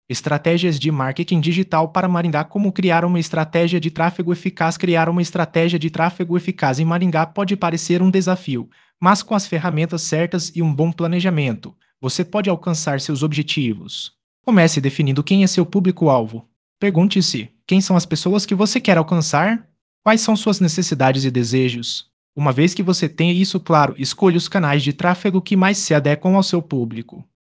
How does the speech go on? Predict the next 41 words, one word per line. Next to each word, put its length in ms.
Isso 220
pode 260
incluir 320
redes 320
sociais, 520
blogs, 540
e-mails 500
e 60
anúncios 420
pagos. 640
Lembre-se, 600
a 100
diversificação 1000
é 100
fundamental. 800
Ao 120
usar 240
diferentes 560
canais, 480
você 220
aumenta 360
suas 240
chances 420
de 100
alcançar 460
mais 220
pessoas. 760
Para 180
mais 260
dicas 300
sobre 280
gestão 360
de 120
campanhas, 640
acesse 460
Gestão 380
de 100
Campanhas 540
de 100
Tráfego 480
Pago. 500